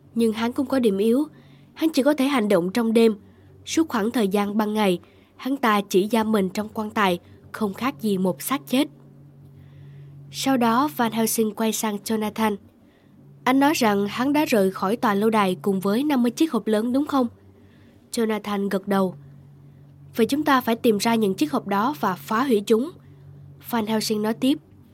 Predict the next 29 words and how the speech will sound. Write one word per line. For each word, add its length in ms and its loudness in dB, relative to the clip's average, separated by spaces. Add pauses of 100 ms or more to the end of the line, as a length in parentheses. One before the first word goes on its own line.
(260)
"Hắn 200 -4
sẽ 200 -2
không 180 -2
còn 240 0
nơi 120 2
nào 260 0
để 120 0
nghỉ 160 0
ngơi 360 4 (280)
và 220 0
sẽ 180 -4
yếu 180 0
dần. 300 2 (520)
Hắn 220 -4
thậm 220 0
chí 260 -2
có 140 -4
thể 200 -2
sẽ 220 -4
chết." 340 0 (1300)
Nơi 200 4
chắc 240 -4
chắn 240 -2
phải 180 -2
đến 280 0
để 100 2
tìm 280 2 (120)
chính 220 0
là 220 0